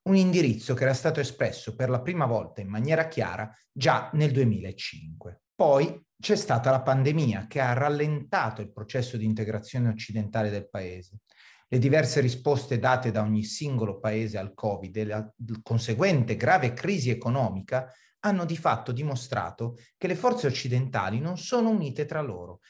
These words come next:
e sono troppo prese da problemi di natura finanziaria per poter organizzare un'opposizione forte e coordinata all'attacco all'Ucraina.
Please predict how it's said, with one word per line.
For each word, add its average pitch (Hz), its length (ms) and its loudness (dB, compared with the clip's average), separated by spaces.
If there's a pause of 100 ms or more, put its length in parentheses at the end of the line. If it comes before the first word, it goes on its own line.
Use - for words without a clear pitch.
(220)
e 165 100 -2
sono 147 500 0
troppo 185 540 2
prese 120 640 2 (200)
da 165 140 2
problemi 160 500 2
di 135 80 -4
natura 135 340 -2
finanziaria 117 760 -4
per 123 200 -4
poter 135 260 0
organizzare 120 680 0
un'opposizione 110 1120 -6
forte - 640 -2
e 147 160 -4
coordinata 120 840 -2 (340)
all'attacco 135 600 2
all'Ucraina. 87 680 -6